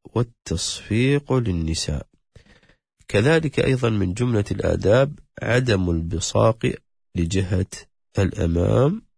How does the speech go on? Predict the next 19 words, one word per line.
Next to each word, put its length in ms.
أو، 280
آه، 360
اليمين، 640
وهذا 500
الحكم 600
إنما 300
هو 220
طبعًا 320
في 120
الصلاة، 480
لأن 280
النبي 340
صلى 260
الله 360
عليه 280
وسلم 600
قال: 340
"إذا 240
صلى 500